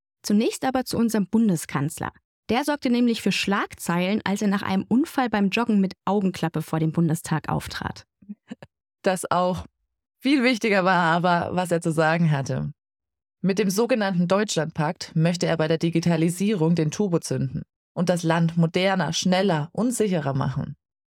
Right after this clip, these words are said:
Speaker 2: Dafür definierte Scholz Maßnahmen in insgesamt vier Bereichen. Zum einen sollen Genehmigungsverfahren beschleunigt werden, damit zum Beispiel Baugenehmigungen einfacher erteilt werden können.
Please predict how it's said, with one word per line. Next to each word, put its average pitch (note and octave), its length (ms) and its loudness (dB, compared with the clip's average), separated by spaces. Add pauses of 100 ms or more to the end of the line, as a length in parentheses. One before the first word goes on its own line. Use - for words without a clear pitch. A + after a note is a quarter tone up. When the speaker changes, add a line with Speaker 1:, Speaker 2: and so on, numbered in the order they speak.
(140)
Speaker 2:
Dafür C#4+ 280 0
definierte G#3 580 0
Scholz F#3 460 0
Maßnahmen F3+ 600 2
in E3 120 -2
insgesamt E3+ 520 0
vier B3 260 -2
Bereichen. E3 580 0 (500)
Zum F3+ 200 0
einen E3+ 240 2
sollen E3 240 2
Genehmigungsverfahren G3+ 880 0
beschleunigt A#3 500 -2
werden, B3 340 0 (180)
damit D3+ 240 2
zum D3+ 120 0
Beispiel D3 280 -2
Baugenehmigungen G#3+ 720 0
einfacher G#3+ 420 -4
erteilt A3 420 -2
werden A3 220 0
können. A#3+ 380 -2